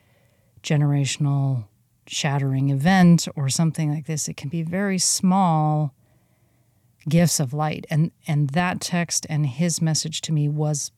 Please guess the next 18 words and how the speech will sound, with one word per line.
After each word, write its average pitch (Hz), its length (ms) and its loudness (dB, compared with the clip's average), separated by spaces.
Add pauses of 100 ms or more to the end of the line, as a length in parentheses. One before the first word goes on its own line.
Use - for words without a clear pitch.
(380)
essentially 156 580 -2 (100)
one 165 260 -2
of 220 100 0
those - 300 -8
for - 160 -8
me. 139 260 0
And 156 160 0
it 160 120 -2
really 175 260 2
did 160 180 0
remind 156 480 4
me 160 160 4
of 139 160 0
that 151 180 -6
quote 156 460 -2
from 143 960 0 (1400)
Professor 156 380 2
Dumbledore 151 560 2